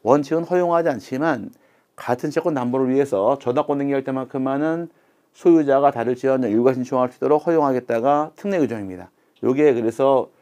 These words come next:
중요한 것이 뭐의 예외 규정이냐? 여기는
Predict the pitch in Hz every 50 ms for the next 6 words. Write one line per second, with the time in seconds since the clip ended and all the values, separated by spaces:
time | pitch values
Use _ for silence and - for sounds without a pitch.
0 | _ _ _ _ - - 120 123 135 139 139 131 135 139 113 104 117 131 147 151
1 | 135 113 107 117 120 117 120 110 113 107 101 110 113 131 135 120 95 - _ _
2 | - 110 104 113 120 107 101 104 117 139 156 165